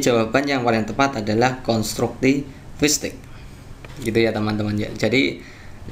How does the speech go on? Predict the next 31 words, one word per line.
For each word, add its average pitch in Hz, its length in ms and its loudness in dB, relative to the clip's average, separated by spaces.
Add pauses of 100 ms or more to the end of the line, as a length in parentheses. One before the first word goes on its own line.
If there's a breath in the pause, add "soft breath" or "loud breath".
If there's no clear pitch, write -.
jangan 131 320 0
langsung, 135 560 0
eh, 104 360 -2 (120)
memberi 120 400 4
kesimpulan 127 560 0
tanpa 123 640 2 (320)
adanya 113 320 0
teori 113 320 4
yang 107 80 2
mendukung - 400 -4 (160)
gitu. - 160 -8
Intinya 110 400 0
seperti - 400 -4
itu. - 120 -14 (2000 loud breath)
Nomor 220 400 4
lima. 151 320 2 (480)
Ini 147 400 0
soal 123 240 2
matematika 120 480 2
ya. 127 400 -2
Soal 110 240 0
matematika 110 640 0
ini 113 240 2
sebenarnya 120 400 2
mudah 131 400 2
ya 107 160 -2
teman-teman 110 480 0
ya. 113 80 0
Silahkan 151 560 0
simak 156 320 2
saja. 151 400 2